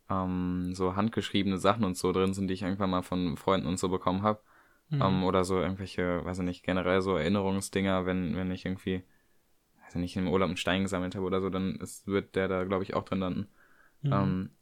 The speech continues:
Speaker 1: entweder würde ich die Box mitnehmen oder meine Jeansjacke. Ähm, weil mir, also klar, die kann ich auch ersetzen,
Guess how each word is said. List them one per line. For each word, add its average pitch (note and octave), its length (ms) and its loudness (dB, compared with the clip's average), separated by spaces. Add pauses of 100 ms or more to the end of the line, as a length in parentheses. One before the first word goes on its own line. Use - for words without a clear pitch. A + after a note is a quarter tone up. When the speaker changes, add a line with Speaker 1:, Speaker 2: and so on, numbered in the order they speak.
(180)
Speaker 1:
entweder G#2 300 2
würde G2+ 100 0
ich - 60 -10
die F#2+ 100 -2
Box F2+ 260 0
mitnehmen A2 400 0
oder G#2 320 4
meine F#2 600 0 (180)
Jeansjacke. F#2+ 600 -2 (760)
Ähm, F2+ 460 0 (600)
weil F2+ 260 2
mir, F2+ 420 0
also F2+ 220 -2
klar, G2 300 0
die G2+ 80 -2
kann G2+ 160 -2
ich F#2+ 160 -2
auch A2 120 2
ersetzen, A2 560 0